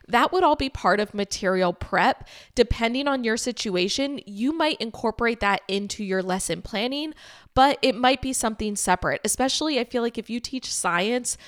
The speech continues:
there's a lot more, like, material prep, getting all the things for the lab. So that might be its own checklist. And then finally, you might consider having an assessment checklist. Now, when we say assessment, we're really referring to, like, those big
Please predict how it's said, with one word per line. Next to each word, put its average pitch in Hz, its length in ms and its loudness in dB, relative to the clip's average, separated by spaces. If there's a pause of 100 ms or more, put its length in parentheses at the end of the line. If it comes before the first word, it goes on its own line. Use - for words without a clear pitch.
(240)
there's 226 160 2
a 262 60 8
lot 196 340 6
more, 196 320 6
like, 185 200 0
material 185 440 0
prep, 180 300 2
getting 190 260 0
all 190 100 4
the 190 100 2
things 185 300 -4
for 196 160 -2
the 180 120 0
lab. 185 380 0
So - 160 0
that 208 220 2
might 226 180 -4
be 196 120 -2
its 190 260 -4
own 175 340 0 (120)
checklist. - 680 -4 (500)
And 254 140 4
then 262 200 2
finally, 311 440 2
you 214 160 -4
might 302 180 0
consider 381 400 -2
having 196 540 -2
an 202 120 -2
assessment 208 880 -2
checklist. 320 640 -2 (340)
Now, 233 200 6
when 233 180 4
we 302 140 -2
say 349 240 0
assessment, 185 720 0
we're 208 240 2
really 285 340 4
referring 214 440 0
to, 202 100 -6
like, 175 240 -2
those 180 260 0 (300)
big 190 520 2